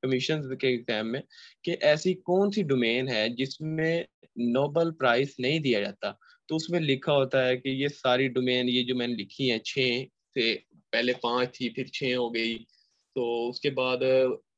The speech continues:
और किस में नहीं दिया? तो वहाँ पे एक option होता है space में, मतलब जो स्पेस की events की जाती हैं, तो उसमें नहीं दिया जाता। उसमें क्यों नहीं दिया जाता? क्योंकि space बहुत vast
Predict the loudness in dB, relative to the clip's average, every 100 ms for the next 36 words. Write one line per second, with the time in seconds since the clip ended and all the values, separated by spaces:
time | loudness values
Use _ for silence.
0 | _ 4 4 4 -4 0 0 2 0 0
1 | -2 -4 -4 0 2 2 2 -2 -2 -4
2 | -4 -2 -2 -2 -6 _ _ -14 -6 0
3 | 4 4 2 0 -2 0 -2 -2 -2 -4
4 | -2 2 4 4 2 0 2 2 0 0
5 | -2 0 -2 -4 -6 -6 -14 -20 _ -2
6 | -2 2 4 4 6 4 4 2 2 -2
7 | -2 -6 0 2 2 4 2 2 -2 -2
8 | -4 -4 -2 0 0 0 0 0 2 2
9 | 2 0